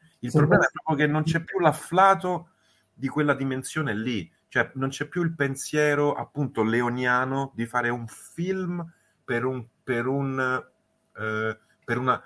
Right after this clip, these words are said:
Speaker 1: che viene mostrato in una cattedrale.
Speaker 2: Sì.
Speaker 1: Cioè, nessuno più pensa a film da mostrare in una cattedrale, si, si pensa solo a film da mostrare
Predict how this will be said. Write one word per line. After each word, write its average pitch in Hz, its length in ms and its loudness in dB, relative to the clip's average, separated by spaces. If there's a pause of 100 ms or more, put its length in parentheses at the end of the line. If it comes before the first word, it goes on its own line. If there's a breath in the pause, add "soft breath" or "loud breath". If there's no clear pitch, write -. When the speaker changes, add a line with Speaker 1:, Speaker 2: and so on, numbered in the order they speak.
(260 soft breath)
Speaker 1:
che 120 100 -6
viene 127 240 2
mostrato 135 480 2
in 120 80 2
una 120 160 4
cattedrale. 95 800 -2 (960)
Speaker 2:
Sì. 151 340 -2 (880)
Speaker 1:
Cioè, 139 140 4
nessuno 165 400 2
più 165 300 4
pensa 160 400 4
a 123 40 2
film 165 540 2
da 127 100 0
mostrare 131 480 0
in 120 80 -2
una 113 160 2
cattedrale, 95 680 0
si, 120 200 -6 (320 soft breath)
si - 160 -6
pensa 143 300 2
solo 151 260 4
a 143 40 4
film 160 460 0
da 127 140 0
mostrare 131 800 4